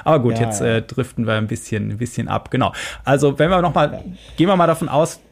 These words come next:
Speaker 1: du hast jetzt eine Setlist bekommen mit, äh, x Songs und, äh, willst die vorbereiten. Äh, und, ähm,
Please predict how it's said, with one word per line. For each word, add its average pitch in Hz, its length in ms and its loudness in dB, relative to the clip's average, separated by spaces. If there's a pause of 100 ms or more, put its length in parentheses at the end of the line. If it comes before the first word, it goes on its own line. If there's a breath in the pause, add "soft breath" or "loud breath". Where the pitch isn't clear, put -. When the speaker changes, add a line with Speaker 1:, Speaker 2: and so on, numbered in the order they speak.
(280)
Speaker 1:
du 143 120 4
hast 151 140 2
jetzt 143 180 0
eine 131 60 2
Setlist - 460 -2
bekommen 147 500 2
mit, 131 220 -2
äh, 127 420 0
x - 480 -4
Songs 196 400 0
und, 139 240 -4
äh, 127 180 -2
willst 147 220 -2
die 123 80 0
vorbereiten. 143 800 0 (400 loud breath)
Äh, 127 240 2
und, 123 400 -2
ähm, 117 400 2